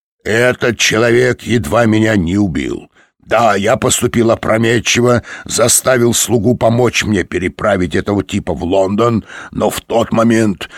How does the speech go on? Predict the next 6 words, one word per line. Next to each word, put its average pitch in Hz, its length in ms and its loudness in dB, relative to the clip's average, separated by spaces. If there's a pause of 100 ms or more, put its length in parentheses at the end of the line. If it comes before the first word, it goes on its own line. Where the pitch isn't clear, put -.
(120)
я 90 240 -2
находился 95 680 -2
в 80 60 -4
стрессовом 87 680 -2
состоянии. - 920 -4 (340)
Виноват. 107 540 2